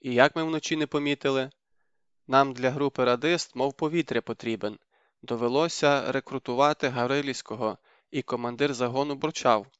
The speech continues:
Залишили його без зв'язку. Та на війні, як на війні,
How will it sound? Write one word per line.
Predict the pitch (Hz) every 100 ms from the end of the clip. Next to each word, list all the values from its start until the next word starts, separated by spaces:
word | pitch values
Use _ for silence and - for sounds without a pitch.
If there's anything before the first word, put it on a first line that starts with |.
| _ _ _
Залишили | 110 110 113 135 147 143 135 131
його | 120 123
без | 123 123
зв'язку. | 120 131 - - 104 - _ _ _ _ _ _ -
Та | 120
на | 120
війні, | 117 131 143 170 170
як | 139 -
на | 147
війні, | 170 170 139 107